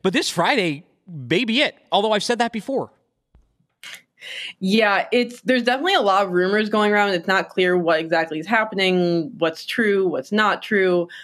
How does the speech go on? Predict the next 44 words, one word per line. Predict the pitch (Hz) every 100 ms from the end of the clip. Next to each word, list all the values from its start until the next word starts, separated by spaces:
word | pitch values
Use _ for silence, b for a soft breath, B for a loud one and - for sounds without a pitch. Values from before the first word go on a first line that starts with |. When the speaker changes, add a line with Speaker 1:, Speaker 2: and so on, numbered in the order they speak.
| B B -
Speaker 2:
Um, | 175 175 165 165 156 - _ _ _ _ _ _
I | 208 208
think | 233 214
we've | 220
just | 185 185
gotta | 196 185 180 170 - -
keep | - 202 190
a | 196
close | 196 190 185
eye | 170 165
on | 165
what's | 165 -
going | 175 165 165
on, | 160 160 156
and | 160
hopefully | 165 156 160 156
some, | 151 156 151 147 123
some | 175 165
clarity | - 151 156 156 143
comes | 170 151 147
by. | - 156 151 143 143 - B B B B
Um, | - 165 160 151 151 147 139 _ _ - - _ _ -
it | 185
seems | 233 220 208
like | 202
probably | 202 196 185
the | 185
best, | 180 165 - -
the | 170
best | 175 170 170
way | 175
to | 170
keep | 165 170 -
cl-, | - 175 -
keep | - 185 180
tabs | 175 160
on | 165 156
what | 151
exactly | 156 147 156 156
is | 151
happening | 160 151 156 147
is | 147 -
just, | 156 - _ _ _ -
uh, | 160 147 143